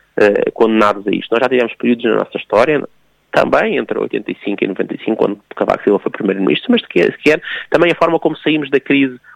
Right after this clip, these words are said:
como, como saímos da troika, fomos um dos países que mais rápido e melhor o fizeram, chamada saída limpa, eh, porque nós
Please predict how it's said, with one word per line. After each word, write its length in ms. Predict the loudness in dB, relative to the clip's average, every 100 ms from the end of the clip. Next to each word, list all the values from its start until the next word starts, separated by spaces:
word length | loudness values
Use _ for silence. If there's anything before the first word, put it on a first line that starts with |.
| -6
como, 200 | -6 -2
como 180 | -2 0
saímos 260 | 2 2 2
da 80 | 2
troika, 360 | 4 2 2
fomos 200 | -4 -4
um 20 | -4
dos 120 | -6
países 360 | -2 -2 -2
que 60 | -10 _ _
mais 300 | 0 2 2
rápido 440 | -2 -2 -2 0 -4
e 60 |
melhor 240 | 0 2 0
o 40 |
fizeram, 540 | -2 -2 0 0 -2 -8 -20 -20 -8
chamada 360 | -2 0 0 0
saída 300 | 2 4 4
limpa, 460 | 2 0 -2 -6 -6 -20 -10
eh, 240 | 0 2 2
porque 360 | -2 -8 -4
nós 160 | -2 -2